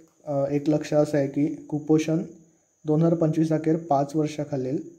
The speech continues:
stunted आणि wasted बालकांमधील कुपोषण दूर करून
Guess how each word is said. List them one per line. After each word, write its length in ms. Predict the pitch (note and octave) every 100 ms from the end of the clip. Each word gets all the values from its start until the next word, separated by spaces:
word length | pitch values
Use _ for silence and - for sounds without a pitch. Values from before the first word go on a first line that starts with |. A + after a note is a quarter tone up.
| -
stunted 520 | - C#3+ C#3+ D3+ D#3
आणि 160 | D#3
wasted 420 | D#3+ D3 C#3+ D3+ D3+
बालकांमधील 760 | C#3+ C#3 C#3+ C#3 C3 C3 F3+ - _ _ _ _
कुपोषण 460 | - D#3 D3+ D3+ D#3+
दूर 220 | D#3 D3+
करून 320 | D#3 D3 D3+